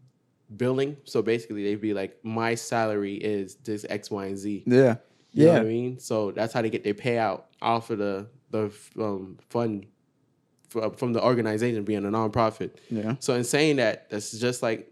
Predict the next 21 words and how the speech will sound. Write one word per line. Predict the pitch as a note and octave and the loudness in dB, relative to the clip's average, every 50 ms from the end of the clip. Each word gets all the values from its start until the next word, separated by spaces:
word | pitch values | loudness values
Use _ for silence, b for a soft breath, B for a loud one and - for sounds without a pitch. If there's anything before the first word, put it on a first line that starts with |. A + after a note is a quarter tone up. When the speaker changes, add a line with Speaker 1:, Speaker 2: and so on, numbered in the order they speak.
| - - - | -16 -8 -4
Speaker 1:
what | A#2 A2+ A2 - | -4 -4 -4 -2
all | A2 A#2 B2 B2 | -2 -2 0 -2
these | B2 B2 B2+ | -2 -4 -4
other | C3 C3 C#3+ | -4 -6 -6
people | C3+ B2+ G#2 G#2 | -6 -8 -8 -6
are | G2 | -4
doing. | G#2 G#2+ G#2+ | -4 -2 -2
But | G2+ A#2+ A#2+ | -2 -2 0
then | C3+ | 2
I | D3 D3+ | 2 2
think | D3 D3+ D3 C#3 C3 | 0 0 -2 -2 -2
too, | - D#3 | -2 -2
I'm | C3 C#3 F3+ | 0 0 0
not | F#3 B2+ - | -2 -2 -4
surprised. | - - A2 G#2+ G#2+ G2 F#2+ - - | -4 -4 -4 -2 -2 -4 -4 -2 4
I | - | 4
was | F3 G3 | 6 6
never | F#3 E3+ C3+ | 6 4 2
surprised | B2 - G2 A#2 A#2 A#2+ A2 G2+ | 2 -2 0 0 2 2 2 0
with | G#2 F#2+ | -2 -4
it | F#2+ - | -4 -6